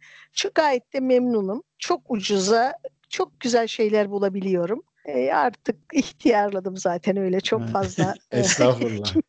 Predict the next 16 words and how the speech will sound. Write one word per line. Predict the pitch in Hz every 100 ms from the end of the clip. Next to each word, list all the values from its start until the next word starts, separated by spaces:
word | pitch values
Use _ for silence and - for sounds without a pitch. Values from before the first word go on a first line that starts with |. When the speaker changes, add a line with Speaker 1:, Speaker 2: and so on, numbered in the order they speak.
| _
Speaker 2:
Senin | - 139 143 160
ruhun | 151 143
Speaker 1:
<laughs> | 165
Çok | 147
Speaker 2:
genç. | 131 113 - -
Speaker 1:
fazla. | 240 _ - - - - - - -
Speaker 2:
Ama | 240 220
ben | 208
ikinci | 214 202 214 202 220
ele | 208 208 -
Speaker 1:
Çok |
Speaker 2:
şahsen | 190 202 190 196 185
Speaker 1:
teşekkür | 185
Speaker 2:
karşıyım. | 180 - 202 202 202
Speaker 1:
ederim. | 196 196
Speaker 2:
Hani | 143 143